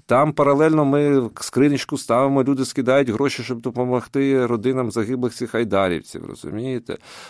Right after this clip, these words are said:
Тобто, знову ж таки, ці всі моменти, знову ж таки, кожного разу наголошую на тому, що,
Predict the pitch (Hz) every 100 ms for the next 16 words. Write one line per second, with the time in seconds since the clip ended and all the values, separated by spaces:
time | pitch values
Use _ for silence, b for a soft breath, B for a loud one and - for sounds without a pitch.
0 | B 127 - 123 107 131 165 151 - 117
1 | 104 - 147 135 - 139 131 151 226 226
2 | 135 165 143 - 117 - 180 160 139 131
3 | 160 135 123 123 151 165 - 123 117 131
4 | 110 117 107 110